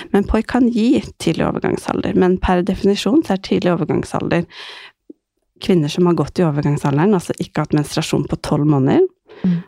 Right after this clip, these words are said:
Speaker 1: og har forhøyde, eh, verdier på blodprøvene sine. Ehm, og det er ingen flere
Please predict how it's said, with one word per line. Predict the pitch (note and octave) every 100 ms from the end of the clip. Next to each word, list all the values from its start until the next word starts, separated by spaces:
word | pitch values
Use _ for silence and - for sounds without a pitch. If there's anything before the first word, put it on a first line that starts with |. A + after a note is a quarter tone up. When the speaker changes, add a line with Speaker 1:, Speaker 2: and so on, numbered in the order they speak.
| -
Speaker 1:
og | E3
har | C#3+ C#3
forhøyde, | - E3 C3+ C3 D#3+ D3 D3+ - -
eh, | D#3+ D3 C#3
verdier | C#3+ C#3+ C3+ D3+
på | - D#3 D3
blodprøvene | D#3+ C#3+ D3+ - D3+
sine. | - - D4+ - - - - - - - - - -
Ehm, | E3+ D#3+ E3 D#3+ D3+ D#3 - D#3+ E3 F3 _ _ -
og | F#3
det | F3
er | C#3+ C#3+ -
ingen | D#3+ C#3+
flere | D#3 D3+ D3+